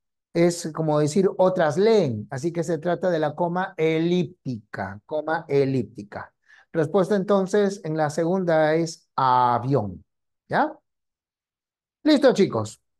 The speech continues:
Vamos entonces ahora, última semana de clase, ¿y nos dedicamos a qué? Nos dedicamos a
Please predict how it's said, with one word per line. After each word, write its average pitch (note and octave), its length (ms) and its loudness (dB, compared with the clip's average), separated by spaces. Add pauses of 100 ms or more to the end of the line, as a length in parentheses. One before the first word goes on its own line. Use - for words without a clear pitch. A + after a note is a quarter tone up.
(3250)
Vamos C#4+ 260 4
entonces B3 420 2
ahora, B3 440 6
última A3+ 380 2
semana G3+ 400 2
de F#3 200 4
clase, C4+ 640 2 (920)
¿y F#3+ 100 0
nos F#3 220 0
dedicamos G3 520 2
a A3 80 2
qué? D4+ 300 2 (1080)
Nos E3 440 2
dedicamos G#3 720 2
a E4 500 4